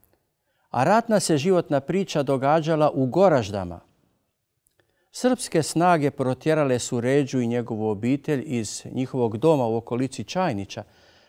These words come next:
Najprije su Hamzićevi sa ostalim zbjegom par mjeseci živjeli po čatorima u Crnoj Gori, a zatim su u zbjegu prešli u Goražde,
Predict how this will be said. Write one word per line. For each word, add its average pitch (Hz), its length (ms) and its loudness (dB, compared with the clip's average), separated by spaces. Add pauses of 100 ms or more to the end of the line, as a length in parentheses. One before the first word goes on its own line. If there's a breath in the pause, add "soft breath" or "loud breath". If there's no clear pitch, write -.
(100)
Najprije 156 400 2
su - 140 -4
Hamzićevi 131 720 0
sa - 180 -2
ostalim 127 460 0
zbjegom 113 540 0 (320 soft breath)
par 143 280 4
mjeseci 131 560 -2
živjeli 123 480 0
po 120 160 -6
čatorima 117 640 -4
u 107 60 -6
Crnoj 117 400 -4
Gori, 156 380 -2 (800)
a 135 140 0
zatim 202 380 4
su 170 380 2 (300)
u 151 140 2
zbjegu 151 480 2
prešli 160 560 0
u 151 140 2
Goražde, 123 640 4